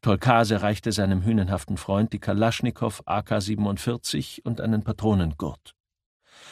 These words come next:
Rasul wog die Waffe kurz in der Hand, überzeugte sich, dass sie geladen und entsichert war.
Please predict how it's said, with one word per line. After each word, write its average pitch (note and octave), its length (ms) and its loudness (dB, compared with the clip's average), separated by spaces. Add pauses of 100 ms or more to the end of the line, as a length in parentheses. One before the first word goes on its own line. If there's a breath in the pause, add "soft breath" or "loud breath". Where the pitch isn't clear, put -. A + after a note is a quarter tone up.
(180 loud breath)
Rasul C3+ 480 10
wog C#3+ 240 4
die B2+ 140 2
Waffe B2 280 4
kurz - 280 -2
in A#2 100 2
der G2+ 180 2
Hand, A2 320 0 (340)
überzeugte A#2+ 540 4
sich, G#2+ 180 0
dass G#2+ 160 -2
sie G#2 100 -4
geladen G2 480 2
und - 180 -4
entsichert - 560 -2
war. C#2+ 220 -8